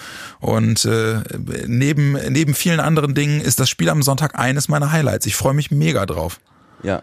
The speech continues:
Speaker 1: Wieder mit, mit Jens ins Stadion zu können und so, das wird, äh, wird, äh, schön. Und ich hoffe,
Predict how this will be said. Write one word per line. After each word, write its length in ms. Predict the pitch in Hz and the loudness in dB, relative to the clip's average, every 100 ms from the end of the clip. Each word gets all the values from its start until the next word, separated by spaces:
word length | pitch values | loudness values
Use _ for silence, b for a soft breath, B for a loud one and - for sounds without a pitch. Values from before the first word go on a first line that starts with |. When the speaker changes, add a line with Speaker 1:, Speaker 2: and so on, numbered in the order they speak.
| _ _ | _ _
Speaker 1:
Wieder 400 | - - 107 107 | -10 -2 0 2
mit, 240 | 107 104 | 2 0
mit 120 | - 107 | 0 0
Jens 180 | 113 110 | 0 0
ins 120 | 110 | 0
Stadion 280 | 123 120 113 | 0 0 0
zu 80 | 101 | 0
können 220 | 117 110 | 0 2
und 80 | 101 | 2
so, 140 | 107 | 0
das 180 | 104 - | 0 -2
wird, 240 | 113 110 101 | -4 -4 -4
äh, 600 | 95 101 104 104 110 110 | -2 0 0 0 -2 -2
wird, 300 | 123 - - | -2 -4 -2
äh, 140 | 110 | -2
schön. 320 | 107 117 120 117 | 0 2 2 2
Und 80 | 107 | 0
ich 140 | - | 0
hoffe, 400 | 123 131 131 131 | 0 2 0 0